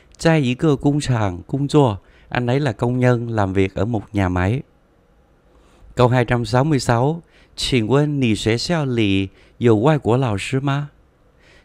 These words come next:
"Chỉnh vấn nì xuế xiao lì dồ ngoại quốc lão sư ma?" Xin hỏi trong trường của bạn có giáo viên nước ngoài không? Câu hai trăm sáu mươi bảy. "Dồ, wo xuế xiao lì dồ hẳn tố ngoại quốc lão sư."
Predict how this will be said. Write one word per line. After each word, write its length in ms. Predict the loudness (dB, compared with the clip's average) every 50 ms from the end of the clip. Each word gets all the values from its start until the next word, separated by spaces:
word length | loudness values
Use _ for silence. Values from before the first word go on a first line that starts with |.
| _ -8
"Chỉnh 400 | -6 -4 -2 0 -2 0 0 2
vấn 320 | 2 2 2 0 -2 -8 -14 -18 _ -20 _ _ _ -4
nì 280 | 0 0 2 2 0
xuế 220 | 0 0 0 0 0
xiao 260 | 0 -2 -2 0 0
lì 420 | 0 2 2 2 2 0 -2 -2
dồ 180 | 0 0 0 2
ngoại 200 | 2 0 -2 -2
quốc 200 | -2 -2 -2 0
lão 180 | 0 -2 -2 -4
sư 240 | -4 -2 -2 -2 0
ma?" 260 | 0 -2 -4 -6 -8 -12 _ _ _ _ _ -20 -20 _
Xin 280 | -12 0 0 0 2 2
hỏi 340 | 0 0 2 0 0 0 0
trong 240 | -2 -2 -2 0 2
trường 240 | 4 4 4 4
của 140 | 2 -2 -2
bạn 300 | -2 0 -2 -2 -4 -4
có 100 | -4 -2
giáo 180 | -2 0 -2 0
viên 240 | 0 0 0 0 0
nước 200 | -2 -4 -4 -4
ngoài 280 | -4 -4 -4 -6 -6
không? 260 | -2 -2 -2 -2 -4 -8 -16 -20 -20 _ _ _ _ _ _ _ _ _ _ _ _ _ _ _ _ _ -20 _ _ _ _ _ _ _ _ _ _ _ _ _ _ _ _ _ _ -20 -4
Câu 160 | 0 2 2 2
hai 160 | 2 0 0
trăm 180 | 0 0 0
sáu 160 | 0 0 0 2
mươi 140 | 2 0
bảy. 380 | 2 0 0 0 -2 -2 -6 -10 -14 _ _ _ _ _ _ _
"Dồ, 440 | 0 4 6 6 6 6 4 2 -2 -6 _ _ -20 _ _ 0
wo 160 | 2 2 2
xuế 220 | 4 4 2 2 2
xiao 280 | 2 0 0 0 2
lì 400 | 2 2 2 2 2 0 0 2
dồ 120 | 2 2 2
hẳn 300 | 0 -2 -2 -2 -2 0
tố 320 | 0 2 2 2 0 -2
ngoại 160 | -2 -2 -2 -2
quốc 180 | -2 -2 -2
lão 240 | -2 -2 -2 -2 -4
sư." 320 | -4 -4 -2 -2 -2 -2